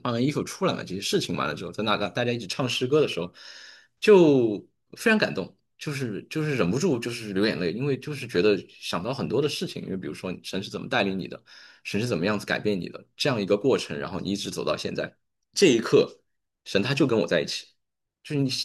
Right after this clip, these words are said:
这样子的一些过程，真的是一个非常奇妙的神在带领你的，然后跟你同在的一个过程，那真的让我自己也觉得非常感恩。所以这个是洗礼大概一个，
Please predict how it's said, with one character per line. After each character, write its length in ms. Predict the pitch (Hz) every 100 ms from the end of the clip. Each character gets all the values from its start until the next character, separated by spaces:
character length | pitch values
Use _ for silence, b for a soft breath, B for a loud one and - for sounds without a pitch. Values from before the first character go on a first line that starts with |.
| - _
这 160 | - 220
样 160 | 139
子 140 | 104 95
的 100 | 87
一 80 | 98
些 260 | - 90
过 260 | 92 - 101
程， 180 | - 87
真 120 | 101
的 80 | 87
是 260 | - 80
一 60 | 76
个 100 | 80
非 160 | -
常 280 | 90 82 71 b b b b
奇 200 | - -
妙 220 | 98 127 87
的 120 | 78
神 180 | - 80
在 100 | 90
带 220 | - 92
领 200 | - 85
你 100 | 85
的， 260 | - 64 -
然 100 | -
后 60 | 71
跟 160 | - 90
你 60 |
同 240 | - - 87
在 160 | 101
的 60 | 71
一 40 |
个 120 | 71 80
过 180 | 78
程， 160 | 69 -
那 140 | 113 131
真 160 | -
的 80 | 165
让 80 | 156
我 80 | 85
自 100 | 135
己 80 | 85
也 60 |
觉 120 | -
得 40 | 85
非 60 | 131
常 140 | 127
感 140 | 135 -
恩。 180 | - - - _ _ _ _ _
所 80 | -
以 40 |
这 80 | 175
个 60 | 175
是 120 | 175
洗 220 | 147 -
礼 160 | 127 -
大 160 | 110
概 120 | 101 90
一 80 |
个， 360 | 80 90 82 -